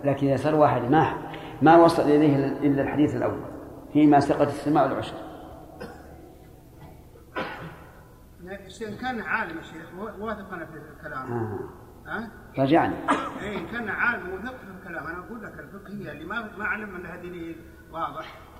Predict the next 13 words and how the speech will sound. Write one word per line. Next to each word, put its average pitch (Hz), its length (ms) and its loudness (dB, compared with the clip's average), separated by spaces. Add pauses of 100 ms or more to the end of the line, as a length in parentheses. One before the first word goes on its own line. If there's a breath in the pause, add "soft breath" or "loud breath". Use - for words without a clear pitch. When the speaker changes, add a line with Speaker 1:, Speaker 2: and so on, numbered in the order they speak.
(220)
Speaker 2:
آه، 175 140 -12
لأن 190 160 -10
كان 220 160 -8
يواثق 220 340 -6 (220)
في، 175 200 -14 (220)
في 175 60 -14
علمه 196 300 -8
وفي 165 440 -14
دينه، 233 260 -10 (460)
Speaker 1:
إيه. 104 160 -6
Speaker 2:
نتابعه 285 400 -10
بالصراحة 262 400 -12
يعني. 117 240 -16